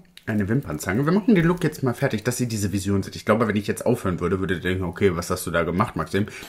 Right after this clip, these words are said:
Aber ich zeige euch den schönsten, ich zeige euch den schönsten Alltagslook.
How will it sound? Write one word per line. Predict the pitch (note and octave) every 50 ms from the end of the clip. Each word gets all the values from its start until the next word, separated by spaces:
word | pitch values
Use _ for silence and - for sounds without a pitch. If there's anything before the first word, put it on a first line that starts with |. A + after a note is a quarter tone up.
| - - -
Aber | - C3+
ich | B2+ -
zeige | - - F3+ F3 F3 - -
euch | D3 D3
den | - A#2+ A#2+
schönsten, | - - - - E3 E3+ E3+ - - - C3+ C#3 C#3 - - - - - _ -
ich | - B2+ -
zeige | - F#3 D3+
euch | C#3+ C#3+ D3+
den | - C#3 C3
schönsten | - - E3+ E3 E3+ - - - - -
Alltagslook. | D3+ G3+ - - - - - - - - - -